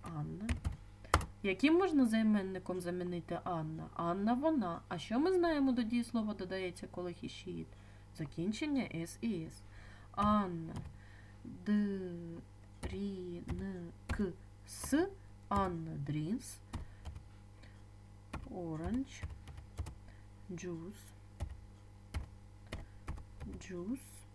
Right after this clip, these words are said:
Usually, зазвичай. Usually. Анна drinks orange juice usually. Добре. Якщо у нас буде особою Анна і Ден.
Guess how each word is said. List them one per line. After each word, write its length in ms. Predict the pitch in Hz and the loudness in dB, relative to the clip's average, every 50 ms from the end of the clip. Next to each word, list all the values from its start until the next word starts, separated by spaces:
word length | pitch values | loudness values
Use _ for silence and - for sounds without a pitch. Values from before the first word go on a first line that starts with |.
| - - - - - - - - - 240 | -18 -6 -4 -2 -2 -2 -4 -10 -4 4
Usually, 540 | 254 285 277 254 240 233 208 202 202 190 208 | 6 8 8 8 6 4 2 2 0 2 2
зазвичай. 680 | 269 311 302 277 233 190 - - - 185 180 180 - - - - - - - - - - - - - - - - - - - - - - - - - - - - - - - - - - - - - - - - - - - - - - - - - - - - - - - - - - | 2 2 2 0 -2 -2 -2 -6 -10 -10 -10 -10 -10 -12 -12 -14 -14 -12 -12 -14 -14 -14 -16 -18 -18 -18 -18 -18 -18 -18 -18 -18 -18 -6 -4 -4 -4 -4 -8 -10 -8 -8 -8 -8 -10 -12 -8 -6 -6 -4 -2 -4 -4 -4 -6 -10 -6 -4 -4 -4 -4 -6 -12 -14 -14 -14 -16 -16 -12 -6
Usually. 440 | - 175 160 160 170 170 185 180 175 175 - - - - - - | -4 -2 -2 -2 -4 -6 -8 -8 -10 -10 -12 -14 -16 -16 -8 -2
Анна 380 | - 196 196 202 196 196 196 196 | 0 2 4 4 4 4 2 0
drinks 400 | 196 214 233 262 311 320 - - - - | 0 0 0 0 0 -2 -6 -10 -10 -8
orange 440 | - 170 160 160 160 156 - 170 165 165 | -4 -4 -2 -2 -4 -6 -6 -8 -6 -4
juice 240 | - - - - - - - - - | -2 -2 -2 -2 -4 -10 -14 -6 -4
usually. 580 | 147 147 143 - - - - 160 156 160 165 170 170 - - - - - - - - - - - - - - - - - | -4 -4 -4 -4 -6 -6 -6 -6 -6 -6 -8 -6 -4 -6 -6 -6 -10 -14 -16 -6 -4 -4 -4 -4 -6 -10 -16 -16 -8 -4
Добре. 420 | 170 156 165 151 151 180 196 220 233 - - - - - - - | 0 0 2 2 0 0 -2 -4 -4 -4 -10 -16 -16 -12 -4 -2
Якщо 400 | 202 190 190 - - 262 269 285 | 0 0 0 2 6 6 8 8
у 80 | 269 | 8
нас 240 | 240 226 214 208 202 | 6 6 4 4 2
буде 400 | 185 175 180 202 220 214 214 208 | -2 -4 -2 -2 0 2 2 0
особою 1080 | 190 - 185 185 185 - - - 208 240 262 233 226 247 247 233 247 240 233 233 226 220 - | 0 0 -4 -6 -8 -6 -2 2 4 4 4 6 6 4 4 6 6 4 4 4 4 2 0
Анна 640 | - 185 185 196 208 208 208 214 214 214 214 214 214 - | 0 2 4 4 6 6 6 6 6 6 6 4 2 0
і 120 | 208 208 | -4 -4
Ден. 300 | 185 170 170 147 131 131 | -2 0 0 2 2 0